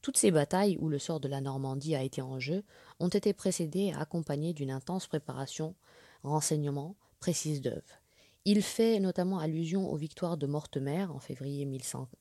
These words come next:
mille cinquante-quatre, de Varaville en août mille cinquante-sept, et plus tard de Brémul en août mille cent quatre-vingt-dix-neuf, qui assurèrent l'indépendance du duché par rapport au royaume de France.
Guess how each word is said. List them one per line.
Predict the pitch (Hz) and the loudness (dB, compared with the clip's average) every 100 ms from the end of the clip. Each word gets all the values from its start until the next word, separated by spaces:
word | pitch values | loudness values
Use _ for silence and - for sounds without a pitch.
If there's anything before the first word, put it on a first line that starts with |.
| - | -4
mille | 147 | -2
cinquante-quatre, | - 139 139 131 - 170 - - - - - - | -2 -4 -6 -8 -4 -6 -6 -20 -20 -20 -20 -10
de | 147 156 | 0 2
Varaville | 151 170 160 143 170 226 233 - | 4 4 4 0 0 -2 -4 -4
en | 147 156 | -2 -2
août | 160 151 | -4 -4
mille | 143 | -6
cinquante-sept, | - 135 139 135 - 190 - - - - _ - | -4 -6 -6 -4 -2 -4 -6 -20 -20 -20 _ 2
et | 190 | 2
plus | 170 160 | 2 0
tard | 180 175 | 0 2
de | 151 | 0
Brémul | 151 156 156 156 190 | 2 4 4 2 0
en | 139 151 | 0 -2
août | 175 - | -2 -2
mille | 160 156 | -2 -2
cent | 160 | -2
quatre-vingt-dix-neuf, | 147 - 143 131 123 127 151 180 | -4 -4 -4 -4 -6 -4 -4 -4
qui | - 139 | -4 -4
assurèrent | - 139 156 147 | -2 -2 -2 -2
l'indépendance | 139 139 - 135 147 175 - | -2 -4 -6 -6 -4 -6 -6
du | 139 | -8
duché | 127 127 - 151 | -6 -6 -2 -2
par | 139 127 | -4 -6
rapport | 127 147 | -4 -4
au | 135 | -4
royaume | 127 127 131 127 | -4 -4 -6 -8
de | |
France. | 127 - 123 - - | -10 -12 -12 -8 -10